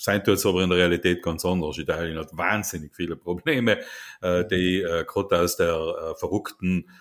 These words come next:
Speaker 1: äh, Corona-Zeit noch übrig geblieben sind, weil die Regierungen in Italien sich mit schwachsinnigen Maßnahmen, äh, überworfen haben oder übertrumpft haben. Und natürlich auch die gesamte Teuerungsgeschichte, äh,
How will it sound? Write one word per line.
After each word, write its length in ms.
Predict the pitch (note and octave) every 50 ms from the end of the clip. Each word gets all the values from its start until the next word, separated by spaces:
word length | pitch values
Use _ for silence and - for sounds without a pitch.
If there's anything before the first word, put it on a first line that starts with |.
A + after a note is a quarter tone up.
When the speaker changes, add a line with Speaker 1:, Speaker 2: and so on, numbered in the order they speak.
| - _ -
Speaker 1:
äh, 180 | - D#2+ E2
Corona-Zeit 800 | E2 - F#2 E2 E2 - A2 A2+ G2+ G2 - A2 F#2+ G2+ G2+ -
noch 80 | F#2+ F#2
übrig 220 | G2 G#2 G2+ F2
geblieben 300 | F2 - F#2 G2 G2 F#2
sind, 220 | F#2 - F#2+ G2
weil 120 | F#2+ E2+ D#2+
die 80 | E2
Regierungen 500 | D#2 E2 D#2+ D#2 E2+ F#2+ F#2+ F#2 F2 E2
in 100 | E2 E2
Italien 560 | E2 E2 - - F2+ D#2 D#2+ F2 F2+ F#2 F2 E2+
sich 240 | - - F2 -
mit 160 | - E2+ D2+ -
schwachsinnigen 640 | - E2 F2 F2+ - - - F2+ F2 D#2+ E2 D#2
Maßnahmen, 640 | D#2 E2 F2 F2+ - - F2 E2 D#2+ D#2+ D#2+ D#2+ D2 _ - - - - _ _ -
äh, 240 | D#2+ D2+ E2 D#2+ -
überworfen 640 | F2+ D#2+ D#2+ D#2 E2+ F2+ G#2 A#2+ A#2+ - G#2+ G2+
haben 260 | F#2+ G#2 G#2+ B2 C#3 C3
oder 140 | G2 F2 F2
übertrumpft 640 | E2 D#2+ D#2 D#2 - - F2+ G2+ B2 A#2+ - -
haben. 260 | A2+ A2 A2 A2+ A2 A2 - - - - - - _
Und 380 | - F#2+ F#2 F#2 F#2 F#2+ F#2 F2+
natürlich 420 | F2+ - - D#2 E2+ G2 E2+ -
auch 80 | D2+ D2
die 80 | D2+ D2
gesamte 500 | - - - - E2+ D#2 D#2+ - D#2+ -
Teuerungsgeschichte, 1000 | - G2+ G#2+ G#2+ F#2 F2+ F2 E2 D#2 - - - - F#2+ F2 E2 - - - F2 E2 E2 D#2+ D#2+ D2+ D#2
äh, 60 | D2+